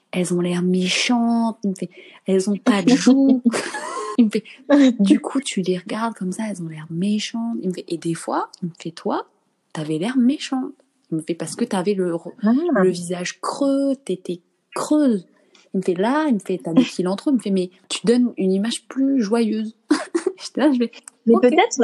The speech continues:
Speaker 2: attends, parce que, mais, mais c'est hyper mignon déjà ce qu'il dit, mais surtout c'est très réel parce que, bah, déjà, quand il dit, « T'as des kilos en trop », euh, ça, je suis pas trop d'accord avec ça. C'est, je pense que t'as pas des kilos en trop, t'as juste, euh, ton corps a évolué,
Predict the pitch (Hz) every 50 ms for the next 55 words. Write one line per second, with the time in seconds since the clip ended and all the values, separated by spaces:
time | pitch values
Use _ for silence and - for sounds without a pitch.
0 | 208 - 185 226 226 226 - 294 262 214 180 208 202 - - - 202 180 - -
1 | - - - 220 220 - - 214 220 220 220 233 220 226 277 269 269 262 262 277
2 | 302 302 254 254 262 - 247 233 320 349 349 240 233 220 226 226 226 - - 349
3 | - 254 214 202 196 190 - - 226 214 202 208 214 233 311 381 285 233 214 -
4 | - 233 202 202 - - _ - - 208 240 262 320 320 294 240 - 269 247 254
5 | 262 247 277 277 285 262 226 226 226 226 254 240 226 226 233 - 262 240 190 156
6 | 98 - - - - 185 185 - - 208 208 196 196 202 196 214 - - 226 226
7 | 226 247 226 196 196 202 - 226 269 311 311 302 - 208 202 - - - 226 226
8 | - 214 202 - 208 247 247 226 208 208 208 202 185 185 - 311 - 202 190 196
9 | 208 220 - 220 190 175 180 - 196 202 - 277 226 196 202 202 202 208 208 214
10 | 220 233 233